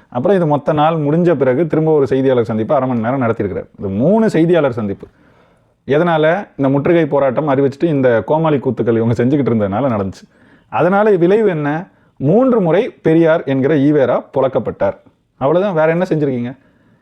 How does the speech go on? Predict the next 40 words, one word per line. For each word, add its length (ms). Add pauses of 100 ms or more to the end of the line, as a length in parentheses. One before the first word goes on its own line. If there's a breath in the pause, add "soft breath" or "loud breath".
(100 soft breath)
இன்னைக்கு 320
இந்த 100
முற்றுகை 360
போராட்டம் 420
சாதிச்சது 420
என்னன்னா, 520
பெரியாரை 360
போட்டு 280
பொழக்கிறதுக்கு 680
மூன்று 420
வாய்ப்புகளை 480
அண்ணன் 280
சீமானுக்கு 380
கொடுத்துச்சு. 360 (720)
அவரும் 300
போட்டு 200
பொல 200
பொலன்னு 280
பொழந்துட்டார். 380 (960 soft breath)
அதுல 220
இந்த 140
பக்கம் 600
அது 160
மட்டும் 240
இல்லாம, 340 (220)
அஹ், 300
எல்லாம் 380
தம்பி 200
தங்கைகள்லாம் 480
வந்துட்டாங்க, 320
அதெல்லாம் 240
வர 140
வேணாம் 240
அப்படின்னு 200
தான் 160
சொல்லியிருந்தாரு. 340
ஆனா 160
நிறைய 240
பேர் 140
கூடிட்டாங்க. 640